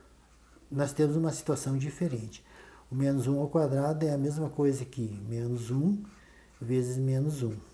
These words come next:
Menos com menos igual a mais um vezes um, um.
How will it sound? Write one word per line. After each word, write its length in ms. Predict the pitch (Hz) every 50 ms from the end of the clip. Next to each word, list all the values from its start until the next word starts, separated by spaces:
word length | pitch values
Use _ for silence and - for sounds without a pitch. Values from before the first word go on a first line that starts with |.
| - - -
Menos 540 | - 120 127 131 135 135 135 131 127 131 -
com 160 | - - 135
menos 500 | 131 127 127 131 143 156 180 180 - - - - - - - - - - - _ - - _ _ _ _ - - - -
igual 580 | 147 127 120 120 131 131 135 139 135 135 - -
a 20 |
mais 800 | 143 139 135 143 143 143 143 147 160 165 175 180 175 - - -
um 160 | 160 147 143
vezes 220 | 143 151 139 117
um, 180 | 135 156 165 - - -
um. 160 | 123 101